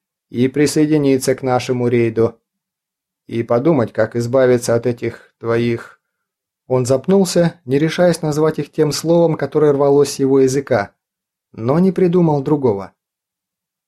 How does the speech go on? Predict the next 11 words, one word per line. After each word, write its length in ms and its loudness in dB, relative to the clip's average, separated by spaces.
Лучше 480 0
всего 340 2
было 300 4
отправить 520 0
их 160 -2
туда, 540 0
куда 320 0
их 160 0
кроты 480 0
и 20 0
гнали. 540 -2